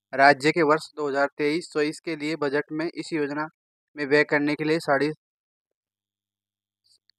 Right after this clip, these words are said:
साढ़े सात सौ करोड़ का प्रावधान रखा गया था, ये भी सही है। इस योजना के तहत प्रत्येक पशु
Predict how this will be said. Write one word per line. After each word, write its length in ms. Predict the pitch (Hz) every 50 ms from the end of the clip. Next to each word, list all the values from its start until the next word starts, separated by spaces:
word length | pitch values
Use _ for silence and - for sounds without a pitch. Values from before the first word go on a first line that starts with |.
| _ - -
साढ़े 200 | 151 143 151 156
सात 240 | - - 151 147 143
सौ 220 | - - 175 180 190 - _ _ _ _ _ _ _ _ _ _ _ _ -
करोड़ 200 | 151 151 156 151
का 100 | - 160
प्रावधान 460 | - 156 147 143 143 143 147 151 151
रखा 160 | 143 - 135 127
गया 200 | 123 127 131 131
था, 160 | - 147 147
ये 160 | 135 135 135
भी 100 | 135 156
सही 240 | 151 - 151 143 147
है। 100 | 160 175 - _ _ _ _ _ _ _ _ -
इस 160 | 180 - -
योजना 340 | 180 160 151 151 156 156 160
के 140 | - 170
तहत 220 | 160 - 147 147 160 - -
प्रत्येक 340 | 160 147 - 165 165 156 -
पशु 300 | - 151 - - 170 170